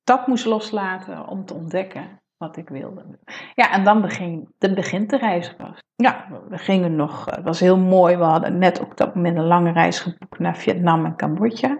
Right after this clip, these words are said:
Dus dat kwam heel mooi uit. Maar ja, meestal klopt dat toch altijd.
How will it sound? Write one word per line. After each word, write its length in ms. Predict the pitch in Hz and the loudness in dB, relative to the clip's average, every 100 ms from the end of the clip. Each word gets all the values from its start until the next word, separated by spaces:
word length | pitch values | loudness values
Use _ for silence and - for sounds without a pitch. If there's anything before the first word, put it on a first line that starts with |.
| - | -6
Dus 140 | 190 - | -6 -6
dat 160 | - | -6
kwam 180 | - 180 | -4 -2
heel 220 | 185 208 | 2 4
mooi 260 | 220 180 - | 4 4 4
uit. 400 | 175 220 302 - | 4 2 0 -4
Maar 120 | 202 | -2
ja, 100 | 185 | 0
meestal 680 | 175 180 180 - 156 196 - _ _ | 2 0 0 -4 -4 -6 -12 _ _
klopt 280 | - 202 208 | -6 -6 -6
dat 160 | - | -10
toch 180 | - - | -10 -10
altijd. 480 | 202 - 180 220 | -10 -6 -6 -6